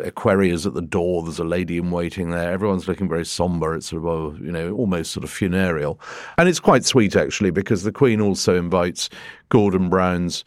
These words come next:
wife, Sarah, and their two boys in. And I remember them coming in, in the car behind,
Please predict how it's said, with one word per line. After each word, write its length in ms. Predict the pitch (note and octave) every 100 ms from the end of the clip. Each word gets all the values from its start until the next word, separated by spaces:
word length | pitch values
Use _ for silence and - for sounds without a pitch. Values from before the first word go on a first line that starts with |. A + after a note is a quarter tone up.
| - _
wife, 460 | G2 G#2 F#2+ E2 -
Sarah, 500 | - G#2+ F#2+ E2 C2
and 140 | E2+
their 120 | F2+
two 300 | F2 - G#2+
boys 440 | F2 F2+ F#2+ F2+ C#2+
in. 120 | A1
And 120 | D2+
I 40 | F2
remember 280 | F2+ F#2
them 240 | E2+ F2 F2+
coming 320 | - D#2+ D#2+
in, 100 | D#2
in 80 | E2+
the 80 | E2
car 300 | - G2+ E2
behind, 640 | D#2+ A2+ F#2 D#2 D2+